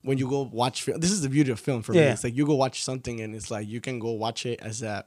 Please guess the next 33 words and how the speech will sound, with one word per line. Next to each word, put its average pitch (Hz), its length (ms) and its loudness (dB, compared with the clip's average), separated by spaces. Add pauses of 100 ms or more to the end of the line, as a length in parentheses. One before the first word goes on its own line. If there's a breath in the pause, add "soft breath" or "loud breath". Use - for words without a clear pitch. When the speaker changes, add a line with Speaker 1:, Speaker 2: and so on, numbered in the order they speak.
(100)
Speaker 1:
produ-, 113 240 -8
as 120 180 -4
a, 110 200 -8
as 107 100 -8
a 107 60 -8
filmmaker 156 520 0
Speaker 2:
Yeah, 175 60 10
yeah. 135 280 8
Speaker 1:
and 127 100 -2
be 139 60 4
like, 120 120 2
"Oh, 143 260 -2 (100)
I 139 80 -10
see 143 140 -6
what 123 160 -2
they 113 100 -4
did 113 160 -4
here. 117 240 -4
I 120 60 -6
see 127 160 -4
what 117 120 -2
they 110 80 -6
did 110 180 -8
that." 113 260 -4 (160)
Speaker 2:
Mm-hmm. 120 140 -2 (240)
Speaker 1:
But 127 120 0
then 127 140 0
if 113 100 -2
you 123 100 0
watch 131 360 2
it 123 80 0
with, 113 220 -4
like, 113 320 -4